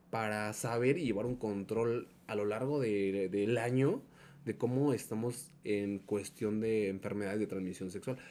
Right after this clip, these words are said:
Porque también hay que hacer otra cosa, o sea, eh, no hay que satanizar también tanto las cosas, ¿no? O sea, si ya te dio un sífilis, si ya te dio un V I H,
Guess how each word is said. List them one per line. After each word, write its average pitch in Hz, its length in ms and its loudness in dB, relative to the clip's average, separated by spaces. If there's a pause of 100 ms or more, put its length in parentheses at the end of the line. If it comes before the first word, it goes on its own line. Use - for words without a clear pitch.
(200)
Porque 135 220 -2
también 214 440 2
hay 170 120 0
que 185 100 -4
hacer 190 200 -2
otra 185 160 -4
cosa, 208 220 -2
o 117 40 -2
sea, 131 280 0
eh, 107 580 2
no 123 120 2
hay 143 60 4
que 143 140 -4
satanizar 120 580 -4
también 131 340 0
tanto 127 340 -4
las 117 220 -4
cosas, 117 360 -8
¿no? 98 160 -4 (360)
O - 40 -20
sea, 113 100 -4
si 127 120 -4
ya 127 120 2
te 147 100 -2
dio 143 140 2
un 143 80 2
sífilis, 123 520 -2
si - 100 -4
ya 113 100 -2
te 123 100 -2
dio 123 180 -2
un 123 340 0
V 123 100 -2
I 127 80 0
H, 113 420 -4